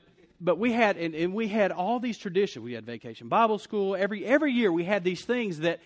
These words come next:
honestly, there were certain points in my life where I thought, "Oh, here we go again. We got this going on. We got this happening." We got... and yet those were actually, those are things I actually miss now. Coming into a non-denominational church, i-,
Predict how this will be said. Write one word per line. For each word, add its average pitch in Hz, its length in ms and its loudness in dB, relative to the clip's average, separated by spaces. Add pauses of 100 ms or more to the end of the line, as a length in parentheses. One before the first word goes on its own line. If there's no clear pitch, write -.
(460)
honestly, 208 540 2
there 180 120 2
were 165 120 0
certain - 280 -2
points 202 300 -6
in 170 60 -8
my 160 80 0
life 175 320 0
where 147 80 0
I 139 100 0
thought, 117 260 -8
"Oh, 113 180 -6
here 151 260 -2
we 180 100 2
go 196 200 4
again. 170 380 -2
We 139 60 -8
got 120 220 -8
this 180 220 0
going 170 280 -4
on. 156 320 -6
We 131 60 -10
got 117 180 -8
this 180 160 -4
happening." 165 340 -2
We 147 80 -6
got... - 80 -8 (440)
and 160 180 -4
yet 220 260 0
those 208 240 -8
were 175 200 -8
actually, 156 640 -8
those 196 280 -8
are 156 60 -8
things 165 300 -8
I 147 140 -6
actually 127 260 -12
miss 143 400 -10
now. 117 360 -14 (720)
Coming 208 340 -2
into 190 400 -2
a 135 100 -2
non-denominational 156 1000 -6
church, 190 360 -8
i-, 131 140 -14